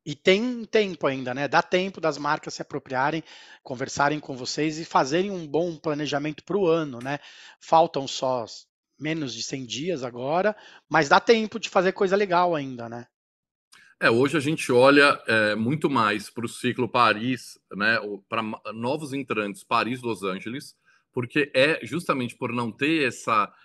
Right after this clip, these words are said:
Speaker 2: essa entrega, é, da visibilidade, é uma construção de médio e longo prazo, né? Uma construção que a gente fala pras marcas, mínimo, mínimo seriam dois anos,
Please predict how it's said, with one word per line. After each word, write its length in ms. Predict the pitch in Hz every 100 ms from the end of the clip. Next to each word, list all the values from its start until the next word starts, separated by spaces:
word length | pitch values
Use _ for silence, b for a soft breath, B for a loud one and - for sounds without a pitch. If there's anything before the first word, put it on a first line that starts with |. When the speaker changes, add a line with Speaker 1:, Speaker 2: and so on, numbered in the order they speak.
| b _
Speaker 2:
essa 260 | 101 -
entrega, 720 | 117 104 123 117 113 101 92 90 b b _
é, 440 | - 101 98 95 95
da 220 | 104 127
visibilidade, 1000 | 123 110 98 98 92 104 117 98 98 -
é 140 | 123 127
uma 240 | 143 139
construção 560 | - 127 - - 123 127
de 120 | 127
médio 280 | 120 117 120
e 20 |
longo 180 | 120 135
prazo, 520 | 92 82 80 82 80 _ _ _ -
né? 120 | 98
Uma 140 | 110
construção 480 | - 117 - 113 123
que 60 | 127
a 20 |
gente 100 | 127
fala 180 | 120 123
pras 240 | 113 110
marcas, 480 | 104 117 131 117 104 -
mínimo, 480 | 123 120 151 208 139
mínimo 840 | 110 95 120 185 214 151 123 - _
seriam 380 | - 139 135
dois 260 | 131 131 104
anos, 440 | 110 123 180 -